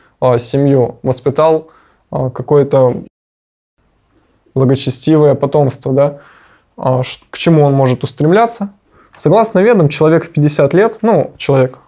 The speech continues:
а, имеется в виду мужчина, да, имеющий дом, семью и всё прочее, он отдавал всё своему старшему сыну, и в пятьдесят лет он уходил монахом в лес, в лес к араньякам, к лесным отшельникам. То есть араньяк, лесной отшельник, сам становился таким,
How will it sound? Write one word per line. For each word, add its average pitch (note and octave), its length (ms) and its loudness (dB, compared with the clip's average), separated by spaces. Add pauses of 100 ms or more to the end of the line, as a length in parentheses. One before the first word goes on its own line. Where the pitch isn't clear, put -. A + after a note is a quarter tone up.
а, C#3+ 220 -4
имеется C3+ 340 -2
в - 20 0
виду C3+ 100 0
мужчина, D#3 460 0
да, D3 260 2
имеющий C3+ 420 -2
дом, G3 240 0
семью D3+ 360 0
и - 20 0
всё C#3 180 -4
прочее, G3 400 0
он G3+ 120 2
отдавал D#3 380 2
всё D3+ 380 -2 (540)
своему D3 340 0
старшему C3+ 460 -2
сыну, A#3+ 400 0 (180)
и E3 60 -2
в D3+ 60 -4
пятьдесят G#3 340 0
лет G3 200 2
он D3+ 100 2
уходил E3 600 0 (580)
монахом G3+ 600 0 (640)
в C3 220 -4
лес, C#3+ 420 0 (180)
в D3 160 -8
лес G#3+ 260 0
к - 100 -6
араньякам, C#3+ 560 0
к - 80 -18
лесным G#3 460 -2
отшельникам. C3+ 580 -2
То - 80 -20
есть - 140 -14
араньяк, D3+ 380 -2
лесной D3+ 320 0
отшельник, - 340 -4
сам D#3 220 -2
становился C3+ 420 -2
таким, B3+ 340 -4